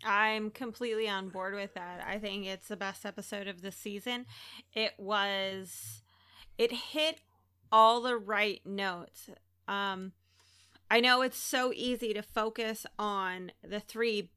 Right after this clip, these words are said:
big drops. We get the child's official name, we get Ahsoka, and we get, uh, the drop that she's looking for Thrawn. And, uh, those are, those are huge.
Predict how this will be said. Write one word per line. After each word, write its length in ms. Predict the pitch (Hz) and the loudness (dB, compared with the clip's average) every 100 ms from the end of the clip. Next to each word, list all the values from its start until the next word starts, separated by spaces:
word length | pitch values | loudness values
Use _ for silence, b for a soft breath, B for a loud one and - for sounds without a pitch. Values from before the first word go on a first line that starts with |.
| - | 0
big 360 | 214 208 180 | 0 2 -4
drops. 560 | - 202 180 170 - - | -6 -2 0 -2 -6 -6
We 120 | 208 | -6
get 420 | 196 202 196 190 - B B B - | -4 -2 0 -2 -6 B B B -12
the 80 | |
child's 600 | 180 - 220 226 226 220 | -4 2 4 6 2 0
official 560 | 226 220 214 214 214 202 | -4 -2 -4 -2 -4 -4
name, 560 | 202 196 190 190 196 196 _ B B B - | -4 -2 -2 -4 -6 -10 _ B B B -12
we 100 | 185 | -10
get 340 | - 202 196 - | -2 -2 -2 -4
Ahsoka, 720 | 220 - 214 208 208 196 196 B B B B - | -8 -2 -2 -2 -4 -4 -6 B B B B -6
and 200 | 196 202 | -4 -2
we 140 | 202 | -2
get, 680 | 190 214 202 202 - - - - | -2 0 2 0 -6 -10 -14 -4
uh, 300 | 196 190 185 | -2 0 -2
the 100 | 185 | -4
drop 320 | 185 214 190 - | -4 0 0 0
that 160 | 202 | -6
she's 260 | - 196 185 | -4 -4 -6
looking 460 | 190 208 208 202 | -8 -6 -4 -6
for 200 | 202 196 | -6 -10
Thrawn. 720 | 185 - 208 185 170 - 73 - - - | -10 -12 -6 -4 -2 -4 -8 -14 -12 -4
And, 640 | 185 180 180 180 165 165 - - _ _ _ | 0 0 -2 -4 -8 -12 -16 -18 _ _ _
uh, 380 | 185 185 175 170 - 170 | -6 -4 -4 -6 -8 -6
those 280 | 214 214 | -4 -2
are, 440 | 233 208 214 202 - | 0 0 0 -2 -6
those 260 | - 233 220 | -2 -2 -2
are 40 | |
huge. 580 | 214 - 269 185 165 | -6 -2 0 0 -4